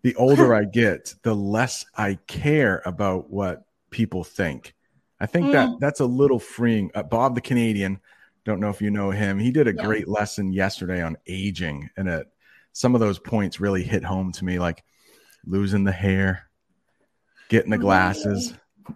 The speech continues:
Speaker 1: But the good
Speaker 2: Yeah.
Speaker 1: thing is, I th-, I think I'm a little more confident than I was in my twenties or whatever.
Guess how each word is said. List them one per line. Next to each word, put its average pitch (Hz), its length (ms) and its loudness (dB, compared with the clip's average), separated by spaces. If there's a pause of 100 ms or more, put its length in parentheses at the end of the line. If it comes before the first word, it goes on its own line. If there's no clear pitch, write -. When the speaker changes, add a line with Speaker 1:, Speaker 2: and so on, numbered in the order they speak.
Speaker 1:
But 135 120 -2
the 156 60 -2
good 190 180 6
Speaker 2:
Yeah. 269 80 -4
Speaker 1:
thing 185 200 2
is, 196 420 0 (420)
I 120 100 0
th-, - 240 -12
I 127 60 0
think 127 220 -2
I'm 123 120 2
a 113 60 -2
little 110 240 4
more 101 160 -2
confident 98 680 -4
than 95 100 -4
I 90 100 0
was 90 440 -2
in 87 80 -6
my 80 260 -4 (240)
twenties 69 640 -10
or 65 120 -8
whatever. 57 500 -8